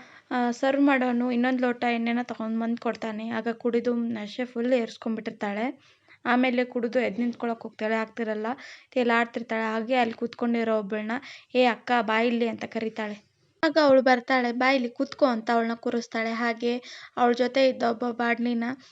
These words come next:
ಕರೆದು, "ಏ ಮೊಟ್ಟೆ, ಬಾ ಇಲ್ಲಿ" ಅಂತ ಕರೆದು ಅವಳನ್ನು ಕೂರಿಸ್ತಾಳೆ. ಹಾಗೆ ಅವ್ರ ಮಧ್ಯೆ ಕೂತ್ಕೊಂಡು,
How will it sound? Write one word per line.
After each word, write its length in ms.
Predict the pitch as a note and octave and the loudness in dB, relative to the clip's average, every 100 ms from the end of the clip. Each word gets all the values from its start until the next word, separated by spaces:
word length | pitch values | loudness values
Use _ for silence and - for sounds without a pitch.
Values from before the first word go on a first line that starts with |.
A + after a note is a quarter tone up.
| _ | _
ಕರೆದು, 260 | - C4 B3 | -4 -2 2
"ಏ 220 | B3 B3+ | 4 4
ಮೊಟ್ಟೆ, 460 | B3 A3+ A3 B3+ B3+ | 4 2 0 0 0
ಬಾ 240 | A3 A3 | 0 0
ಇಲ್ಲಿ" 340 | C4+ B3 A#3+ A#3 | 2 2 -2 -2
ಅಂತ 220 | A3 A#3 | -4 -6
ಕರೆದು 340 | A#3 A#3+ A#3 | -4 0 6
ಅವಳನ್ನು 400 | D#4 B3+ B3 C#4 | 6 6 2 2
ಕೂರಿಸ್ತಾಳೆ. 580 | C#4+ A3 A3+ - A3+ A3 | 0 -4 -6 -8 -6 -6
ಹಾಗೆ 440 | - _ - D4+ | -8 _ 2 10
ಅವ್ರ 120 | D#4+ C#4+ | 10 10
ಮಧ್ಯೆ 300 | B3 A#3 C4+ | 6 6 4
ಕೂತ್ಕೊಂಡು, 640 | C4+ C4 - A#3+ A3+ | 4 0 2 2 2